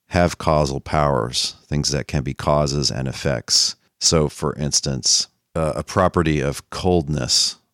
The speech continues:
you could talk about this apple's coldness versus that apple's coldness, and there could be a cause for this apple's coldness. I just put this apple in the fridge for an hour,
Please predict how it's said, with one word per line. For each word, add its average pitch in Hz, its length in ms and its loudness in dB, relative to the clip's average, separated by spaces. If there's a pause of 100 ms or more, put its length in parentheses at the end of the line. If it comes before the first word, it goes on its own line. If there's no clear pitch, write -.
(140)
you 80 80 -6
could 76 140 -6
talk 80 240 0
about 71 340 -2
this 85 340 4
apple's 82 400 2
coldness 78 560 0
versus 73 460 0
that 82 300 0
apple's 71 400 -4
coldness, 69 680 -2 (500)
and 78 140 -2
there 78 100 2
could 73 140 -2
be 87 120 4
a 85 40 4
cause 120 480 4
for 78 180 0
this 80 300 2
apple's 71 420 -2
coldness. 69 560 -2
I 82 120 2
just 80 240 0
put 85 160 0
this 80 200 2
apple 78 360 2
in 76 80 0
the 73 80 0
fridge 101 440 0
for 69 180 -4
an 67 80 -4
hour, 64 480 -6